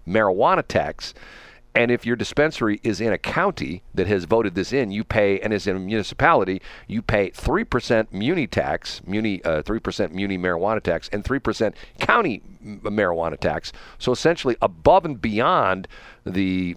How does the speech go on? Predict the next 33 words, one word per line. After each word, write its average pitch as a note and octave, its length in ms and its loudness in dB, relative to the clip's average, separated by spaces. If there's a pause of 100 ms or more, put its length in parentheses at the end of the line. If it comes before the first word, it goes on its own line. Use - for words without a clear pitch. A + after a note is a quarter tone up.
roughly G2+ 360 2
ten G#2+ 220 0
percent G2 420 -2
sales E3 300 0
tax, D#2 260 0
you're A#2 80 -4
paying A#2 240 0
another G2+ 240 0
twelve - 460 -2
percent - 480 -4 (400)
in, G2 480 2
uh, D#2+ 340 2 (320)
uh, D2+ 180 -2 (160)
marijuana G#2+ 480 2
tax, D#2+ 320 -2
six - 280 -2
percent G2 360 -2
for F2 100 -4
the D2+ 60 -4
state, G2 320 0
six, - 260 -4
uh, E2+ 120 -2
three G#2 180 -6
percent F2+ 380 -4
for E2 280 0 (260)
the - 60 -6
county, F#2 280 0
and E2 100 -4
three F2 120 -4
percent - 300 -6
for D2+ 140 -6
the C#2 80 -10
muni. G2+ 340 -6